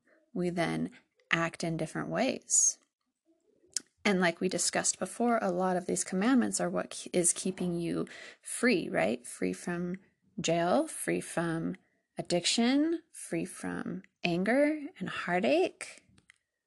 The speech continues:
So it's not the doing of the commandments that makes you feel better. It's aligning your thoughts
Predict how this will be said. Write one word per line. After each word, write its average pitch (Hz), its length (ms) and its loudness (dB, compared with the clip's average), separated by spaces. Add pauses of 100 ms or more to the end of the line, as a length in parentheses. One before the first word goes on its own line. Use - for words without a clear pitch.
(1120)
So - 260 0
it's 190 240 4
not 240 380 -2
the 185 140 2
doing 190 680 2
of 175 120 -4
the 175 100 -4
commandments 170 1200 0 (680)
that 170 560 2 (580)
makes 175 280 -2
you 185 60 0
feel 202 240 0
better. - 420 -4 (580)
It's - 460 4
aligning 180 800 2
your - 300 -2 (240)
thoughts - 960 0